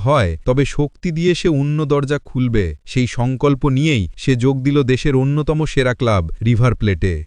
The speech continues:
রিভার প্লেটে এসেই সে নিজেকে প্রমাণ করতে শুরু করল। দু হাজার আঠেরো সালে মূল দলে অভিষেক, আর দ্রুতই সে কোপা লিবার্তাদোরেস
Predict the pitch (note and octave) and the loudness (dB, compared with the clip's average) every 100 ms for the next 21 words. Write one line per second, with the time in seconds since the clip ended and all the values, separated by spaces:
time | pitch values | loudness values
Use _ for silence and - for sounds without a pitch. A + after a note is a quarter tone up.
0 | - _ _ _ A2 C3 D#3+ F#3+ G#3 G#3 | -14 _ _ _ 0 4 4 4 2 4
1 | G#3+ G#3 - F#3 - E3 D3 - F#3 - | 6 4 2 0 0 0 4 4 4 0
2 | D3 D3 C#3+ E3 D#3 C#3 - A2 G2 G#2 | -2 0 0 -2 0 -2 0 0 0 2
3 | G2 F#2 E2+ - G#2+ A2 A#2+ B2 A2+ A2 | 2 0 -2 -6 0 2 4 2 0 2
4 | C3 B2+ - B2+ A#2 A2+ C3 B2+ B2+ B2 | 2 2 0 0 2 2 2 2 2 4
5 | A#2+ A#2+ D3+ D3+ - A#2 G#2+ A2+ D#3 G3 | 4 2 0 -2 -2 -2 0 2 2 2
6 | G3+ - F3+ D3 D#3 D3+ D3 C#3+ - B2+ | 0 0 0 0 2 2 2 0 0 2
7 | C3 A#2+ | 2 2